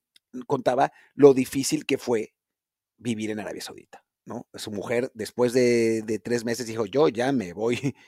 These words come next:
y a los dos meses se tuvo que ir Jared también, ¿no? Porque, pues, la verdad es que no, no, no, no se podía vivir.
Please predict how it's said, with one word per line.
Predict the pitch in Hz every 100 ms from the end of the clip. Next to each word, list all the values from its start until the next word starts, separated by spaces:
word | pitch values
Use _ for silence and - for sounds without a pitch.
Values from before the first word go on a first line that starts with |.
| _ - _ _
y | 127 120
a | 107
los | 104 95
dos | 110 117
meses | 107 -
se | -
tuvo | - 90
que | -
ir | 104
Jared | 127 147
también, | 156 220 262 98 90
¿no? | - 160
Porque, | - - - - -
pues, | -
la | -
verdad | - -
es | -
que | 104
no, | 92 92 - - _
no, | 101 98
no, | 98 101
no | 98 107
se | 139
podía | - 101 120
vivir. | 90 104 143